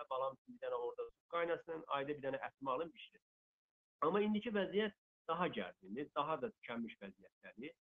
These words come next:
Dəfələrlə Müsavat Partiyası olaraq öz adımızdan danışıram, yəni partiya məsuliyyəti olduğunda partiya məsuliyyəti adına danışıram. E, Əhmədli tərəfi, Yeni Günəşlər, nə, e, o zonalarda suyun olmadığı vaxtda Müsavat Partiyası dəfələrlə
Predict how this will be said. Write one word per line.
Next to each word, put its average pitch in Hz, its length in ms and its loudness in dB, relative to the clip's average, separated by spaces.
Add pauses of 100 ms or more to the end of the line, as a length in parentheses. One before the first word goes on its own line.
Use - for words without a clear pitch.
(160)
Dəfələrlə 196 480 2
Müsavat 151 340 -2
Partiyası 117 460 -6
olaraq 113 260 -4
öz 143 80 -10
adımızdan 127 480 -4 (460)
danışıram, 117 440 -10
yəni 110 120 -6
partiya 127 360 -4
məsuliyyəti 113 440 -8
olduğunda 110 300 -8
partiya 123 360 -4
məsuliyyəti 101 420 -10
adına - 160 -20
danışıram. - 460 -16 (400)
E, 120 140 0 (180)
Əhmədli 165 380 -4
tərəfi, 143 400 -4
Yeni 151 180 -4
Günəşlər, 143 500 -6
nə, 185 120 0
e, 160 260 -2
o 202 180 2
zonalarda 139 500 0
suyun 185 280 2
olmadığı 139 540 2
vaxtda 151 360 -2
Müsavat 160 360 -4
Partiyası 156 400 -6
dəfələrlə 160 840 0